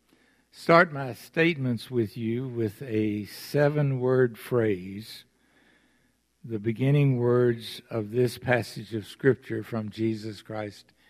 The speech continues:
himself. And it is a declarative statement. It is a definite statement because Jesus says here,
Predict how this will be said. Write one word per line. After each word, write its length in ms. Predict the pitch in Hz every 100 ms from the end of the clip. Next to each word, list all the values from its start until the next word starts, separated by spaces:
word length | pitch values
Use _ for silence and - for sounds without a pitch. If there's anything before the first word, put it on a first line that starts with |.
| _ _ _ _
himself. 560 | - 107 - 101 80 - - - _ _ _ _ _ _ _ _ _ _ _ _ _ _ -
And 120 | 110
it 160 | 120 123
is 200 | 120 120
a 120 | 120
declarative 1000 | 107 131 - 143 156 156 127 107 107 95
statement. 720 | - - 107 92 - 98 98
It 260 | 107 110 110
is 260 | 113 104
a 420 | 113 110 107 104 92 _ _ _ _ _ _ _ _ _ _ _ _ _ -
definite 680 | 113 147 156 - 123 107 -
statement 640 | - - 113 95 - 101 - _ 110
because 840 | 110 - 117 113 107 98 - - _ _ _ _ _ _ _ _ _ _ _ _ _
Jesus 580 | - 135 143 139 131 113
says 640 | - 151 131 110 110 - -
here, 400 | 117 101 113